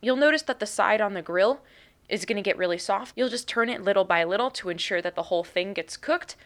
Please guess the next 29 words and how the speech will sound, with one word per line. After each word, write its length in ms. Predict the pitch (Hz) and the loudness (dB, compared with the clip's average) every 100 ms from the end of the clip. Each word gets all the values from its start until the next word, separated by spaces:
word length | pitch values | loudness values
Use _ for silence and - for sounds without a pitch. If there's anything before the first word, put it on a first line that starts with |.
| - - - _ | -20 -20 -20 _
and 420 | - 202 202 196 - | -2 0 -2 -4 -8
usually 320 | 226 277 254 | -4 -2 -2
in 60 | 269 | 0
about 180 | 240 190 | 0 0
forty-five 480 | - 214 214 214 202 | 0 -2 4 4 4
minutes 240 | 196 196 | -4 -6
to 100 | 180 | -10
an 100 | 170 | -2
hour, 380 | 214 226 226 220 214 | 0 0 -2 -4 -8
the 100 | 180 | -6
whole 180 | 208 | -6
squash 380 | 202 - 175 170 | -6 -4 -4 -4
is 120 | 165 | -8
cooked, 380 | - 190 185 - _ _ - | -4 -4 -4 -14 _ _ -20
depending 360 | - 185 175 | -10 -6 -4
on 120 | 156 | -4
its 160 | 147 - | -4 0
size 260 | 147 170 - | 0 0 -2
for 140 | 151 | -4
sure. 260 | - 170 - - - - _ | 0 0 -2 -20 -20 -20 _
But 120 | 214 | -6
then 120 | - 294 | -2 -2
you 80 | |
get 100 | 277 | -2
this 160 | 226 214 | -4 -2
really 220 | 214 240 | 2 2
nice 220 | 208 185 | 0 -4
smoky 520 | - - - 190 185 160 | -4 -4 0 0 0 -10
taste. 460 | - - - - | -10 -10 -10 -12